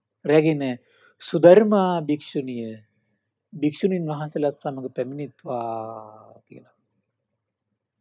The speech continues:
සුධර්මා භික්ෂුණිය පින්වත්නි සිද්ධිය දැනගෙන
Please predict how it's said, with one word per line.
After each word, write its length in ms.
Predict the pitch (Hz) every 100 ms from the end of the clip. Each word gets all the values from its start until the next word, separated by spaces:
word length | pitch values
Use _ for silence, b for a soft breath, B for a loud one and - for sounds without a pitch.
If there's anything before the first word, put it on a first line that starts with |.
| _ _ _ _ _ _ -
සුධර්මා 560 | - 185 185 185 175
භික්ෂුණිය 480 | 151 151 - 165 156
පින්වත්නි 460 | 147 143 143 135 131
සිද්ධිය 380 | 120 131 120 127
දැනගෙන 380 | 127 117 127